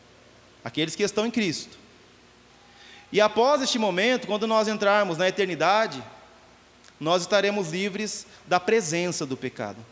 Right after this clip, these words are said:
Aí não haverá mais pecado. Aqui tem.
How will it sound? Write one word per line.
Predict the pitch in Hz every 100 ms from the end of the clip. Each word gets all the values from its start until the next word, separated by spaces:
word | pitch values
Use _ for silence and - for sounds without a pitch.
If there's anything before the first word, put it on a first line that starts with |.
| - - - - - - - -
Aí | 151
não | 202 226
haverá | 226 240 208 208
mais | 226 196
pecado. | - 175 170
Aqui | 165 285
tem. | 302 254 175